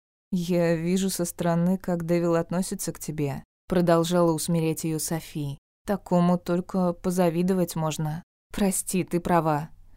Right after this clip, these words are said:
Это, наверное, гормоны". Девушка выдохнула, радуясь, что смогла привести Алекс в чувство.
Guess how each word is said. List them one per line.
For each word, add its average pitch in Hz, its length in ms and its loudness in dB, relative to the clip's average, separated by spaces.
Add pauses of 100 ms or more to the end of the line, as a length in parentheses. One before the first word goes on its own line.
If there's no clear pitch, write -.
Это, 180 520 2
наверное, 180 480 6
гормоны". 165 580 2 (160)
Девушка 254 480 0
выдохнула, 208 720 2
радуясь, 196 420 4
что - 200 -4
смогла 180 440 0
привести 175 480 -2
Алекс 170 360 0
в - 80 -16
чувство. 143 600 -6